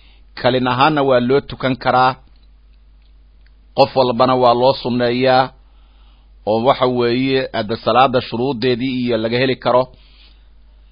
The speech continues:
Ee, waqtiga la tukan karaana labada ciidoodba waa markii qorraxdu soo baxdo ka bacdi iyo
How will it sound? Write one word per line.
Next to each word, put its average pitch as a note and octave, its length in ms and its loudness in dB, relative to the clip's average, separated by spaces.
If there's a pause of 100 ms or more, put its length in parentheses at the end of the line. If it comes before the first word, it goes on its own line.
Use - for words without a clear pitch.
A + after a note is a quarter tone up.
(640)
Ee, C#3 220 4
waqtiga E3+ 540 2
la D#3+ 140 2
tukan - 400 -2
karaana A#2 500 0 (1160)
labada E3+ 360 4
ciidoodba D3+ 520 0
waa C#3+ 200 4
markii D3 640 -4 (480)
qorraxdu D3 400 2
soo D3+ 300 2
baxdo C3 340 -2
ka C3+ 160 -2
bacdi A2 440 -2 (1300)
iyo C#3+ 140 2